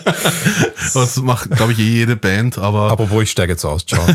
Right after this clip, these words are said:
Speaker 1: <laughs> prinzipiell, wir wollen nicht aufgeben. Wir haben uns das alles aufgebaut. Wir machen das jetzt nicht nur aus Spaß. Natürlich aus Spaß ist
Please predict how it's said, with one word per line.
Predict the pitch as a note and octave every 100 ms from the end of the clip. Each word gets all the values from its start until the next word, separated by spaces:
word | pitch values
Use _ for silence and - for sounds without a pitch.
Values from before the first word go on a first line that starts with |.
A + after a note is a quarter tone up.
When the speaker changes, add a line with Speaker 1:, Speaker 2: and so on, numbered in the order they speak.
| D#3 -
Speaker 1:
<laughs> | - - -
prinzipiell, | B2+ A#2+ A2+ A2 G#2+ G#2+ G#2
wir | A2+ G#2
wollen | G2+
nicht | A2+ -
aufgeben. | D#2+ F2+ A2 G2+ G#2+ G#2 -
Wir | F#2 G2+
haben | G2+
uns | G#2+ -
das | G#2
alles | G2 G#2
aufgebaut. | E2 - A2+ F2+ F2 G#2+ - - _ _ _ _ _ _
Wir | G#2+ G#2 G#2 G2
machen | G2 F#2 A2+
das | G#2+ G#2
jetzt | G#2+ -
nicht | A2+ G#2+ -
nur | A2+ A2
aus | G#2
Spaß. | - - - A#2 - - -
Natürlich | G#2+ G2+ G#2+
aus | F#2+
Spaß | - C#2 C#2+ F#2+
ist | F2 -